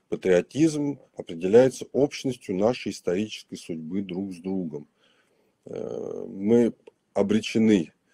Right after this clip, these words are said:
э, жить с этим чувством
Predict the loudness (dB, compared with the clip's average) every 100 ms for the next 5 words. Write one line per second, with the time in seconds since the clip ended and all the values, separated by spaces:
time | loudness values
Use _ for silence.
0 | _ _ _ _ _ -20 -16 -14 -12 -10
1 | -10 -6 -2 -2 0 -4 -2 -8 -6 -8
2 | -8 -10 -10 -10